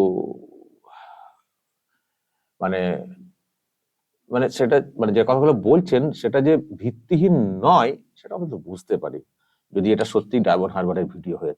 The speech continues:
থাকে। কারণ যখন এসছিল পঞ্চায়েত ভোটের সময়, তখন বলা হয়েছিল ডায়মন্ড হারবার এলাকারই একটা ভিডিও। তো ভিডিওতে এরকমই দেখা গেছিল, আমি আজকে শোনাবো আপনাদেরকে। এটা আবার বলছি, এটা ভাইরাল ভিডিও হিসেবে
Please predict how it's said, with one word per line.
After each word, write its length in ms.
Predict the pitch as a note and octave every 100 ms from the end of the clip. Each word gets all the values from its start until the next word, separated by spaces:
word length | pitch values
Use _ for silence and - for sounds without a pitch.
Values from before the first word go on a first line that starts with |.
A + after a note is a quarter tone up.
| -
থাকে। 220 | - D2+ -
কারণ 140 | F#2 F#2
যখন 140 | F#2 G2+ G#2
এসছিল 220 | - B2 A#2
পঞ্চায়েত 260 | G2 G#2 G2+
ভোটের 180 | G#2+ -
সময়, 180 | F#2 F2+ _ _ _ -
তখন 120 | C3 G#2
বলা 140 | A2+
হয়েছিল 220 | C3 A#2+ A#2+ F2+
ডায়মন্ড 220 | F#2 F#2+
হারবার 200 | F#2+ F#2 F2
এলাকারই 320 | E2+ E2+ E2+ -
একটা 140 | - C#2
ভিডিও। 220 | D2+ C2+ C#2+ _ _ _ _ _ _ _ _
তো 60 | F2+ F2+ - _ -
ভিডিওতে 360 | G#2 F#2+ B2 C3 C3
এরকমই 320 | B2 B2+ C3 G#2+
দেখা 120 | B2
গেছিল, 160 | B2+ G#2+ G#2
আমি 80 | G2
আজকে 140 | G2+ A2
শোনাবো 240 | A2+ A#2+ G#2+
আপনাদেরকে। 380 | F#2 F2 E2 - - _
এটা 120 | - - _ -
আবার 140 | B2 B2
বলছি, 140 | B2 B2+
এটা 100 | B2+ F#2+ -
ভাইরাল 340 | A2 B2+ C3+ A#2
ভিডিও 240 | G2+ G2+ B2 G#2+
হিসেবে 260 | G2+ A2